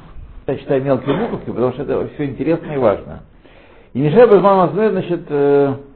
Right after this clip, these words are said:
э, Раат Ахат Мигдалай Адор, э, сейчас, секунду.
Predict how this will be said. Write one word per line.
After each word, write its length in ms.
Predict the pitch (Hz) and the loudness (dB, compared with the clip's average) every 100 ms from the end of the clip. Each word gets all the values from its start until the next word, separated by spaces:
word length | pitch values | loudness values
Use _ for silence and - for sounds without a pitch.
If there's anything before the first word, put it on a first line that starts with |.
| - - - - - | -20 -20 -20 -20 -10
э, 460 | - 117 113 113 104 - - - - | -2 0 2 0 -2 -8 -18 -20 -14
Раат 580 | 131 143 147 147 190 190 - | -2 4 4 6 6 4 -4
Ахат 500 | - 160 190 202 - - - | -6 2 4 4 2 -10 -14
Мигдалай 460 | 139 131 143 156 147 | -10 -4 2 6 8
Адор, 460 | 117 107 101 117 | 6 6 4 4
э, 360 | 123 123 110 110 | 2 2 2 0
сейчас, 160 | - 95 90 82 | -6 -10 -12 -16
секунду. 540 | - - 190 196 208 | -8 -2 0 2 0